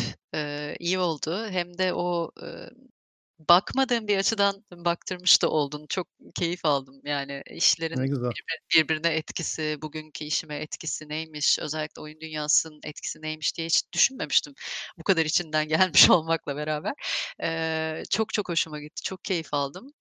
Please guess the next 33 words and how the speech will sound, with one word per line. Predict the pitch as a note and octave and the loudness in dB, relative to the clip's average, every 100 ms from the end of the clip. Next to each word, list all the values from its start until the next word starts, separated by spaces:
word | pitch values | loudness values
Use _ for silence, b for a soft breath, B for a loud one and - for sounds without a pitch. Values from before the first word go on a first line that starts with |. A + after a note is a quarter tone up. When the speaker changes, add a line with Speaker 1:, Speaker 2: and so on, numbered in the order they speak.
| - | -4
Speaker 1:
Eklemek | E3+ - G3+ A3 | -4 -2 -6 -6
istediğim, | - - G#3+ G3+ G#3+ A#3 A3+ _ | -6 -4 -6 -6 -8 -10 -16 _
emm, | F#3 F3+ F3+ F#3 F3 _ _ _ | -2 -2 -6 -14 -20 _ _ _
şu | - - - | 2 4 6
olabilir, | C4+ B3+ G3 F#3 A3+ G3+ | 4 4 4 2 0 4
ben | G3 G3 - F3+ | 2 0 -12 -12
seninle | - F#3 F#3+ F#3+ | -6 -6 -6 -10
mutlaka | F#3 - F#3 F#3+ F3+ | -12 -8 -2 -2 -2
bunu | F#3 | -6
bir | F3+ | -6
konuşmak | F#3 F3 - G3 | -6 -4 -4 -2
istiyorum | - - F#3+ F3 D#3 | -2 0 0 -2 -4
bu | D#3 | -6
yayında, | D3 D3 D3 D3 A3 - | -4 -4 -4 -4 -4 -6
eee, | D3 C#3 - - | -6 -4 -6 -6
diyordum. | E3+ E3 E3 A3+ B3+ _ E3+ | 0 0 2 -2 -2 _ 0
Eee, | E3+ E3 | 2 2
gelmedi | D#3+ F3+ F#3+ E3 D3+ | 6 6 6 0 -2
ama | A#3+ F#3 | 0 0
burada | F#3 G3 F#3 | 0 0 2
bir | E3+ | 2
ek | F#3 - | 0 -2
yapa-, | D#3+ - - | -2 -2 0
yapmak | D#3 - D3 | 0 0 -10
isterim. | - - C#3+ C#3+ - _ | -10 -6 -6 -6 -20 _
İh-, | - F3 - | -14 -12 -6
eee, | E3+ D#3+ D#3+ | -2 0 2
şeye | - A3 | 2 4
bakıyor | A3+ F3 D3+ | 2 2 0
Speaker 2:
Lütfen. | |
Speaker 1:
musun | A#3+ - - | 2 -2 -2
hiç? | - - - B B B B _ - | 4 6 6 B B B B _ 0
Emm, | E3+ E3 D#3+ D#3+ | 2 2 -2 -8